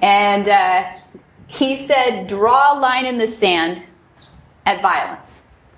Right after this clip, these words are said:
What does that look like? Well, even yelling and berating a horse,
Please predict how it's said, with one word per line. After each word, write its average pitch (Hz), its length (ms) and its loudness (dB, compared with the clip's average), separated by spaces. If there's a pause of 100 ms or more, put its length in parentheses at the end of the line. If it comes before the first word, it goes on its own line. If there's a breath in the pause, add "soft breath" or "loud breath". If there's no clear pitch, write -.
(200)
What 214 140 2
does 214 120 -2
that 208 200 0
look 202 200 -2
like? - 320 -4 (1200 soft breath)
Well, 190 680 0 (520)
even 247 500 2
yelling 254 800 2
and 175 520 0 (200)
berating 190 760 0
a 180 140 2
horse, 180 680 -2